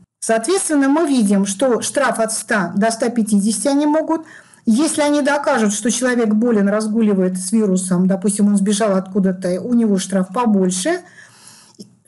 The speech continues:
от пятнадцати до сорока тысяч максимальный. И если человек умер или серьезный вред здоровью, то, значит, соответственно,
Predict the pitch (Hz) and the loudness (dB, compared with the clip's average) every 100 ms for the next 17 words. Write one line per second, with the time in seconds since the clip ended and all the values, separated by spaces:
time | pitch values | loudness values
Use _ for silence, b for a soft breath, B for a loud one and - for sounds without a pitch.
0 | - 240 247 277 277 262 - 233 233 240 | -6 -4 -2 -2 -2 -2 -2 0 0 0
1 | 240 233 226 233 208 214 220 220 - 220 | -2 0 -2 0 -2 0 0 0 2 2
2 | 220 208 208 208 240 247 233 208 202 226 | 2 2 0 0 0 0 0 0 0 2
3 | 220 196 185 185 190 269 359 - b b | 2 2 0 0 2 0 -2 -8 b b
4 | b - 247 254 269 247 262 247 240 233 | b 0 0 0 0 0 0 2 2 2
5 | 233 202 220 226 214 208 214 214 285 320 | 2 2 0 2 2 2 0 0 0 0
6 | 247 254 262 - 208 208 285 - 240 220 | 0 0 -2 -2 -2 -2 -4 -2 0 0